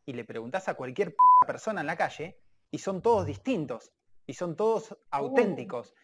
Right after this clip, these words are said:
Speaker 1: y son todos geniales. Pero teniendo los resultados mediocres que tenés hoy, ¿no estás siguiendo al rebaño?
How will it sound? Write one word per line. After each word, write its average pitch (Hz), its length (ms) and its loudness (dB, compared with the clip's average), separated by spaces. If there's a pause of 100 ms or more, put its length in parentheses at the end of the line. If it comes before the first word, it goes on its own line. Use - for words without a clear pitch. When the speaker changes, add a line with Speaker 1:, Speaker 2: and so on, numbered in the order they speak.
Speaker 1:
y 160 80 -6
son 190 220 -4
todos 226 280 2
geniales. 160 760 -4 (600)
Pero 151 400 -4 (440)
teniendo 226 480 -6
los 156 140 -6
resultados 147 680 -6
mediocres 147 640 -6 (120)
que 135 120 -8
tenés 135 380 -8
hoy, 113 260 -10 (1300)
¿no 202 80 -6
estás 277 260 -8 (100)
siguiendo 165 460 -6
al 143 80 -6
rebaño? 127 600 -8